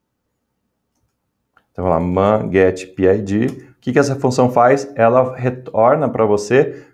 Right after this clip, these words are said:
qual que é o P I D do seu processo, né? Então, você consegue descobrir qual que é o número que corresponde ao seu processo. Então, vamos, vamos, vamos compilar de novo aqui, ó,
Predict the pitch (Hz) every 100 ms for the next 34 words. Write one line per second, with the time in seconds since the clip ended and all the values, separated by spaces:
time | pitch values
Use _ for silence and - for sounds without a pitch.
0 | _ - 156 - 139 143 147 - 156 196
1 | 120 107 156 156 151 - 139 147 - 180
2 | 180 - 131 135 - - 95 95 - -
3 | _ _ _ 104 107 123 123 123 123 135
4 | 107 123 127 139 135 123 143 147 143 135
5 | 127 - 127 127 127 123 123 120 156 120
6 | 101 - - 113 131 135 120 147 151 117
7 | 143 135 147 143 123 120 120 110 107 113
8 | 104 -